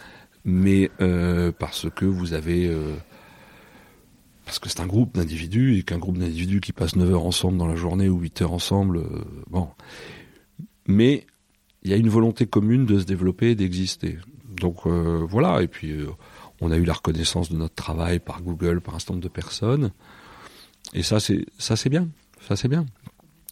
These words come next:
Et puis la boîte se développe, donc le, le, le fait que la société se développe, euh,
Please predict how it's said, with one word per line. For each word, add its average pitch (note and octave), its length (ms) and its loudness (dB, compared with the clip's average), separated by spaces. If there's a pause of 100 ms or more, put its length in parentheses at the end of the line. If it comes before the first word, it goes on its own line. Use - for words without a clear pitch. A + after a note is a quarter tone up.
(580)
Et F#2+ 100 -2
puis - 140 -4
la F2+ 100 4
boîte F#2+ 200 2
se - 80 0
développe, G#2 420 4
donc F#2+ 240 -2
le, F2 260 4
le, F2+ 160 4
le F#2+ 140 2
fait G2+ 140 0
que - 80 -2
la F2 40 0
société F#2+ 300 0
se F2 60 0
développe, F#2 580 2
euh, F2 300 2